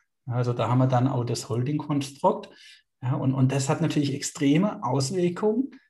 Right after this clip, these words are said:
nicht nur auf deine Rendite, sondern auch auf deinen Cashflow, weil du jetzt plötzlich auch die Tilgung steuern kannst. Wenn du das Geld bei der fremden Bank holst, dann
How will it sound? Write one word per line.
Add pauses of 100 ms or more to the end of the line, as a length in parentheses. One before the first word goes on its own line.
(260)
nicht
nur
auf
deine
Rendite, (440)
sondern
auch
auf
deinen
Cashflow, (540)
weil
du
jetzt
plötzlich
auch
die
Tilgung
steuern
kannst. (580)
Wenn
du
das
Geld
bei
der
fremden
Bank
holst,
dann